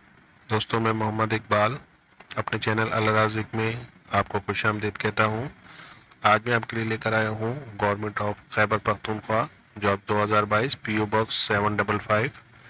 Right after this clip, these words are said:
Post Mall Peshawar University।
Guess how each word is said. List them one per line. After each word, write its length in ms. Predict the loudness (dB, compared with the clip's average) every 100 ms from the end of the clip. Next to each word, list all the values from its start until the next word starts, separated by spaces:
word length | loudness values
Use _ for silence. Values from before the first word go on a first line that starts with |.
| _ -20 -20 -20 _ -2
Post 320 | 0 0 -2
Mall 240 | -2 -2 -2
Peshawar 480 | -6 0 0 0 -2
University। 600 | -4 -6 -4 -4 -4 -8